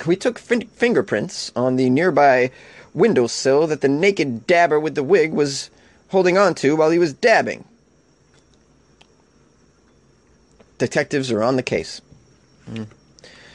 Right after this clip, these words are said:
This must be, like, a town where just nothing is happening. That's what's going on there. This would be totally normal in, at Venice Beach.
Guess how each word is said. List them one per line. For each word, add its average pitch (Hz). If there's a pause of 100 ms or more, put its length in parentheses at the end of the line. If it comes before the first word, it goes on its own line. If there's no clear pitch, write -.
(160)
This -
must 143
be, 110
like, 101
a -
town 123
where 107
just 98
nothing 104
is 92
happening. 98 (1040)
That's -
what's 104
going 98
on 104
there. 110 (500)
This 151
would 151
be 135
totally 165
normal 160
in, 104
at 110
Venice 120
Beach. 120